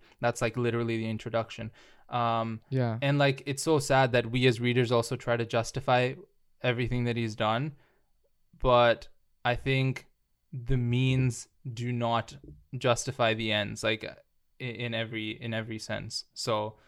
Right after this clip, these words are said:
Speaker 1: like, also the fact that he, you know, we get annoyed at Tom 'cause we're like, "Oh, he's promiscuous. He's, you know, uh, spending time doing <laughs> all these things with other women."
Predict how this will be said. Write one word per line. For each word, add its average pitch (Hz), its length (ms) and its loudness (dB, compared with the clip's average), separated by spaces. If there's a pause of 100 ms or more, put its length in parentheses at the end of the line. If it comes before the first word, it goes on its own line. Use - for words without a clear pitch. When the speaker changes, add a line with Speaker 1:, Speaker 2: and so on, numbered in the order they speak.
(280)
Speaker 1:
like, 143 200 0
also 156 320 6
the 160 120 4
fact 147 380 6
that 127 360 6 (440)
he, 131 520 -4 (960)
you 165 120 2
know, 160 140 6
we 139 140 4
get 151 180 6
annoyed 135 320 4
at 123 160 2
Tom 117 460 2 (960)
'cause 120 520 2
we're 131 140 2
like, 123 200 0
"Oh, 123 140 4
he's 120 160 0
promiscuous. 117 680 -4
He's, 113 460 -8
you 117 120 -8
know, 113 340 -6 (720)
uh, 131 280 -2
spending 127 580 0
time 117 560 0 (520)
doing 139 400 4
<laughs> - 100 8
all 143 180 4
these 135 240 2
things 135 360 6
with 131 180 0
other 131 260 4
women." 120 420 0